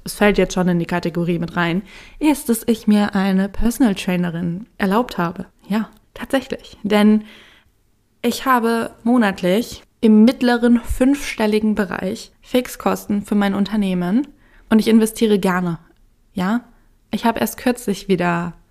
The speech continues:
zu einem One-on-One-Coaching Ja gesagt, wo das Invest über hundertzwanzigtausend Euro liegt für ein halbes Jahr.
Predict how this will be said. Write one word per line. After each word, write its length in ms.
zu 120
einem 180
One-on-One-Coaching 840
Ja 160
gesagt, 640
wo 60
das 180
Invest 380
über 200
hundertzwanzigtausend 1000
Euro 240
liegt 300
für 60
ein 120
halbes 300
Jahr. 160